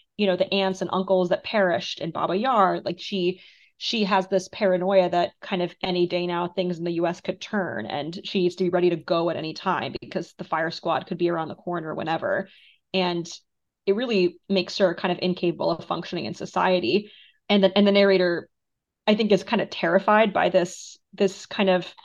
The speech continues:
elusive, whatever her co-, her combination of mental illnesses is, and also is terrified that that's coming for her too, that that's in her genes, and that,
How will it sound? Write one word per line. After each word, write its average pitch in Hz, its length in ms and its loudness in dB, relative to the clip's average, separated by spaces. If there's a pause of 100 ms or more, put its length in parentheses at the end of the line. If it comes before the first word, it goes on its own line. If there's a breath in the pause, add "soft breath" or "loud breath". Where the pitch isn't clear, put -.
(360 soft breath)
elusive, 196 760 4
whatever 185 540 6
her 185 180 -2
co-, - 280 -6
her 175 320 2
combination 180 500 0
of - 40 0
mental 170 220 -2
illnesses 170 360 -4
is, 175 460 0 (440 soft breath)
and 190 120 4
also 185 200 6
is 190 80 4
terrified 180 360 0
that 156 80 -4
that's 160 180 2
coming 175 300 -4
for 170 120 -6
her 156 140 -6
too, 175 360 -2
that - 100 -6
that's 180 220 0
in 165 120 -8
her 170 140 -4
genes, 160 520 -8
and 156 120 -6
that, 120 180 0